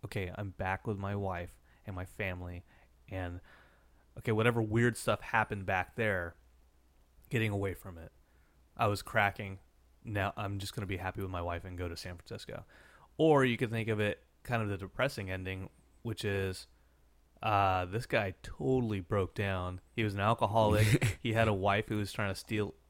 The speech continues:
Speaker 1: get all his money. Um, he was, wasn't in, in good roles. You know, the,
Speaker 2: Yeah.
Speaker 1: the studios were, were clearly ready to, to drop him, um, for, for any reason, right?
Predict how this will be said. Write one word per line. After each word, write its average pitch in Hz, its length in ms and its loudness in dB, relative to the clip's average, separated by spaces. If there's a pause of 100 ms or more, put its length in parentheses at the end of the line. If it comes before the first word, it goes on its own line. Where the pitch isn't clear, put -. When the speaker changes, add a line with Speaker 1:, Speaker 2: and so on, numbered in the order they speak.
(240)
Speaker 1:
get 113 160 2
all 110 220 4
his 107 180 0
money. 92 380 -4 (480)
Um, 92 420 2 (140)
he 104 300 -4
was, 101 360 -2 (800)
wasn't 117 300 2
in, 107 320 -6 (800)
in 110 160 -6
good 104 200 0
roles. 95 580 0
You 107 160 -4
know, 95 160 -2
the, 98 120 2
Speaker 2:
Yeah. 71 100 0
Speaker 1:
the - 80 -2
studios 113 400 2
were, 98 220 0
were 110 140 -4
clearly 101 540 0 (420)
ready 98 420 0
to, 95 200 -8
to - 160 -4
drop 90 360 -2
him, 87 180 -10 (680)
um, 95 420 -2 (300)
for, 104 260 0
for 101 240 -4
any 117 220 0
reason, 87 440 -8
right? 90 240 -6